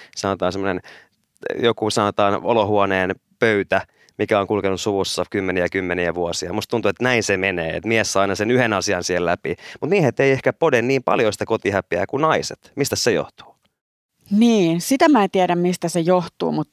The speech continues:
Speaker 2: kaikki tuo, mitä sanoit, on tosi totta. Naiset, ää, valtaa kodit tosi helposti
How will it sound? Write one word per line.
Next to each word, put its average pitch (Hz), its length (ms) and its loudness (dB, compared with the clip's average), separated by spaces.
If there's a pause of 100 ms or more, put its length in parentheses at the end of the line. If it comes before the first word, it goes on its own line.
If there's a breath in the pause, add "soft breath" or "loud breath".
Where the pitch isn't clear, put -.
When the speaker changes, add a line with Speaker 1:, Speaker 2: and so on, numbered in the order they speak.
Speaker 2:
kaikki 220 300 2
tuo, 170 140 2
mitä 160 140 -4
sanoit, 151 360 -2
on 147 160 -6
tosi 156 360 -4
totta. - 540 -4 (580 loud breath)
Naiset, 220 460 4 (160)
ää, 160 240 4
valtaa 247 500 4
kodit 247 400 2 (600)
tosi 196 280 0
helposti 180 640 2